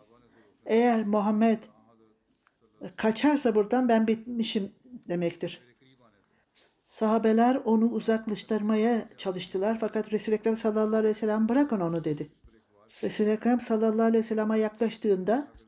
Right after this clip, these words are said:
Resul-i Ekrem sallallahu aleyhi ve sellem bir vuruşta, onun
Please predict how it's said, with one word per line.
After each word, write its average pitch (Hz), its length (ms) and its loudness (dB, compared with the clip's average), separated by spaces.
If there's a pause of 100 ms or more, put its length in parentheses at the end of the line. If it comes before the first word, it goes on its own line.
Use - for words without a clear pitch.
(480)
Resul-i 214 240 2
Ekrem 226 240 0
sallallahu 220 460 0
aleyhi 220 180 2
ve - 40 -10
sellem 214 320 -2
bir 277 200 4
vuruşta, 220 580 -2 (600)
onun 220 420 2